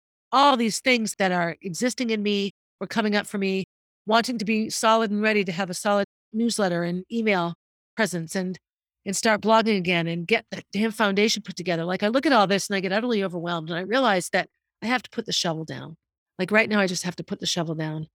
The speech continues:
and get these things done, continue in a way that's meaningful and helpful for me. I have to <laughs> stop thinking that things will work this time if I keep living the life I'm living. And it, this has been a hard,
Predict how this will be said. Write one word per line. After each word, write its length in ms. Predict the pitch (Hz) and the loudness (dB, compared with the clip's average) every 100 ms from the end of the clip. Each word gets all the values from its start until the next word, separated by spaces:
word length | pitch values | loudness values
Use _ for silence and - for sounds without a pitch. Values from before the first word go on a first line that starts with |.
| _ _ _ - | _ _ _ -8
and 120 | 160 | -4
get 160 | 175 175 | -4 -4
these 180 | 160 | -8
things 240 | 175 165 - | -6 -8 -8
done, 320 | 139 139 160 - | -8 -8 -10 -12
continue 460 | - 175 208 208 190 | -10 -6 -4 -4 -4
in 80 | |
a 60 | 175 | -4
way 220 | 165 160 | -2 -2
that's 420 | 156 - - - - _ _ _ _ _ 190 | -2 -6 -8 -14 -16 _ _ _ _ _ -4
meaningful 360 | 190 180 160 | -2 -2 -4
and 100 | 156 | -6
helpful 300 | 170 - 160 | -6 -8 -10
for 120 | - | -12
me. 280 | 147 156 - _ _ _ _ _ _ | -12 -12 -16 _ _ _ _ _ _
I 60 | 185 | -2
have 180 | 208 - | -2 -2
to 80 | 180 | -6
<laughs> 0 | |
stop 480 | - 160 - 202 - _ _ | -2 -2 2 0 -2 _ _
thinking 300 | 240 226 208 | 0 0 -2
that 140 | 180 - | -6 -4
things 240 | 214 208 | -4 -2
will 160 | 196 151 _ _ _ _ _ _ _ _ | -6 -8 _ _ _ _ _ _ _ _
work 300 | 185 220 - | 2 2 2
this 180 | 196 165 | 0 -2
time 360 | - 156 151 156 _ _ _ | -2 -4 -4 -8 _ _ _
if 140 | 185 | -4
I 80 | 180 | -4
keep 300 | - 220 208 | -2 -4 -2
living 260 | 196 196 175 | 0 0 0
the 100 | 165 | -2
life 240 | 170 170 | -4 -4
I'm 120 | 170 | -6
living. 300 | 170 160 151 | -4 -4 -4
And 200 | 175 175 - | -4 -8 -6
it, 160 | 220 220 | -4 0
this 160 | 254 | -2
has 120 | 269 | -2
been 140 | - 190 | -4 -2
a 80 | 160 | -4
hard, 640 | - - 233 233 226 | -6 0 2 4 2